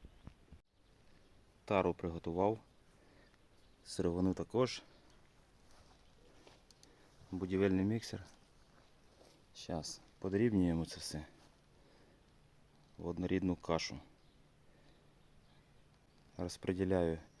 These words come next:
рівномірно по бродильним ємкостям. Потім додаю теплу воду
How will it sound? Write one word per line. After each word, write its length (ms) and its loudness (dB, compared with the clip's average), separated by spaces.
рівномірно 800 4
по 120 -4
бродильним 560 0
ємкостям. 640 -6
Потім 440 -4
додаю 340 0
теплу 380 -2
воду 400 0